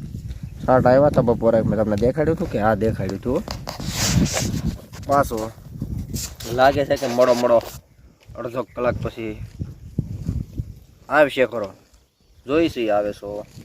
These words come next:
આવે તો બતાવી હું. કેવી રચના થઈ આમ જોરદાર, આમ મજબૂત, આમ જો તો. તો તો અહીં કેવું આમ દેખાય. અ, ભાગલા પડી ગયા.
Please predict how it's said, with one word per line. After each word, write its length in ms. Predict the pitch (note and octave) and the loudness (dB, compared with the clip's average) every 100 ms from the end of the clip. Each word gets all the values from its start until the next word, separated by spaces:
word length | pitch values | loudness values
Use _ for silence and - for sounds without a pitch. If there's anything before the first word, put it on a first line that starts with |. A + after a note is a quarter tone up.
| - - | -14 -2
આવે 220 | A2+ A#2 | 0 0
તો 180 | - G#2+ | -4 -4
બતાવી 400 | A2+ - B2 G#2+ | -2 2 0 0
હું. 140 | A#2 _ _ _ _ _ _ _ _ _ _ _ _ _ _ _ _ _ _ _ _ _ - | -10 _ _ _ _ _ _ _ _ _ _ _ _ _ _ _ _ _ _ _ _ _ -6
કેવી 200 | D#3+ E3 | 0 2
રચના 320 | C#3 - A#2+ | 0 -2 -6
થઈ 200 | G#2+ G#2+ | -4 -4
આમ 120 | G#2 | -2
જોરદાર, 360 | G2+ A2 G#2+ G#2 | 0 0 2 0
આમ 60 | |
મજબૂત, 480 | G#2 G2+ - A2+ G2 | 0 -4 -4 -8 -4
આમ 100 | A2+ | -4
જો 140 | B2 - | -4 -6
તો. 120 | C#3+ _ _ _ _ _ _ _ _ _ | -10 _ _ _ _ _ _ _ _ _
તો 100 | B2+ | -4
તો 80 | B2 | -2
અહીં 140 | A#2+ | 0
કેવું 300 | A2+ C#3 C3+ | 0 0 2
આમ 100 | A#2 | 2
દેખાય. 360 | A2 G#2+ - G2+ - - - - _ _ _ _ - _ _ _ _ _ - | 2 0 -2 -14 -16 -20 -20 -20 _ _ _ _ -20 _ _ _ _ _ -12
અ, 100 | - - _ _ - - - - | -12 -12 _ _ -20 -20 -10 4
ભાગલા 360 | C3 C#3 C#3 | 6 6 4
પડી 240 | A2+ A2+ E2+ | 4 2 -2
ગયા. 180 | D#2+ | -6